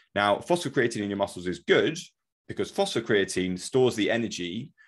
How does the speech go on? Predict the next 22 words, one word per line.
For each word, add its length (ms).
that 160
allows 360
your 100
muscles 480
to 120
create 420
what's 180
called 460
A 140
T 260
P. 400
Now, 260
A 140
T 200
P 380
is 180
the 320
energy 360
currency 540
of 100
your 120
muscles. 640